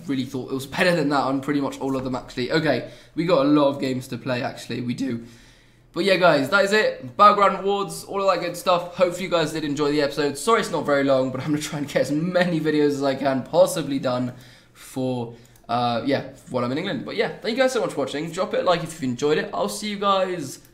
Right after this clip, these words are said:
tomorrow for a brand new video. So then, wait a second. Wait a second. No, I've got a huge announcement. And before we get into that huge announcement, I almost got you there if you actually were expecting the huge announcement.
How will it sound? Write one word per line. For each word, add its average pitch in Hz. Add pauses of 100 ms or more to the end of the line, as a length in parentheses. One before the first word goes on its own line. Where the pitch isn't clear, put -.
tomorrow 226
for 165
a 147
brand 147
new 139
video. 147
So -
then, 156 (1200)
wait 139
a 135
second. 135
Wait 262
a 240
second. 208
No, 214 (180)
I've 226
got 214
a 156
huge 269
announcement. 254 (380)
And 190
before 214
we 240
get 196
into 165
that 135
huge 147
announcement, 147
I 170
almost 190
got 123
you 131
there 131
if 135
you 131
actually 123 (240)
were 127
expecting -
the 123
huge 120
announcement. 135